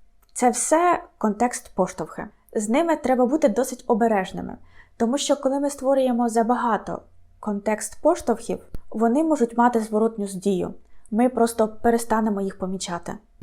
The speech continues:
І останні — це дії поштовхи. Це те, що ми вже і так робимо і що може нагадувати нам про нашу нову звичку. Ці дії ми можемо використати як опору для нашої нової звички. Наприклад,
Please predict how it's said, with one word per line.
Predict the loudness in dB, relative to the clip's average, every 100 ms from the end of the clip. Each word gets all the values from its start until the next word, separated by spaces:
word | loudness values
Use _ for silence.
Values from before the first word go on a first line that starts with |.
| 0
І | 0
останні — | 2 0 4 2 2 0 -2
це | 0 0
дії | 2 4 2 2
поштовхи. | -4 -8 -8 -10 -8 -12 -14 -20 -20 _ -20 -14
Це | 0 0
те, | 4 6 6
що | 4 2
ми | 2
вже | 2 4 2
і | 2
так | 2 2 2
робимо | 2 2 2 0 -2 -4
і | -6
що | 0 0 2
може | 0 -2
нагадувати | -4 -2 0 0 -2 -4
нам | -2 -2 -2
про | -2
нашу | -2 -4 -4
нову | -2 -2
звичку. | -4 -4 -6 -8 -14 -18 -20 -20 -20 -20 -20 -20 -12
Ці | 0 2
дії | 4 4 4
ми | 4 2
можемо | 2 4 4
використати | 2 4 2 2 0 2
як | 2 0 0
опору | -2 4 4 4 2 -6 -14
для | -4 -2
нашої | 0 -2 -4 -2 -2
нової | -2 -2 -4 -4 -6 -6
звички. | -4 -6 -6 -14 -16 _ -20 -2
Наприклад, | 4 4 6 2 2 -8 -10